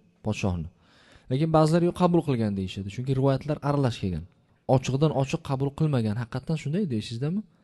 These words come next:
Tavriya qilgan edi. "Mana bunga qasam ichib aytamanki", deb. Keyinchalik Ja'far Madinaga qaytib kelishlaridan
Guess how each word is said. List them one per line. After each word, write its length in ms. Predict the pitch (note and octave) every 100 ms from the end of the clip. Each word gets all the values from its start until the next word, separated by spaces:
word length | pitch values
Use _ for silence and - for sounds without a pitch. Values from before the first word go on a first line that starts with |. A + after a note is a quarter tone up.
| _ _ _ _ -
Tavriya 300 | C3 C3 B2+
qilgan 240 | A#2+ A2
edi. 220 | G2 F#2 G2 _ _ _ -
"Mana 200 | B2 B2
bunga 280 | B2 B2 C3+
qasam 300 | B2 C3 A#2+
ichib 200 | A2 A#2
aytamanki", 540 | A2+ A#2 B2+ C3+ C3 A2+
deb. 180 | G2+ - _ _ _ _ _ _ _ _ -
Keyinchalik 640 | F#3+ C4 C4 F#3+ E3 G#3 E3+
Ja'far 460 | B2+ D#3+ D#3 G3+
Madinaga 520 | F3+ D#3 D3 D3+ E3 F3+
qaytib 320 | D#3+ D#3 -
kelishlaridan 680 | D3+ C#3+ - D3 C#3+ D3+ F3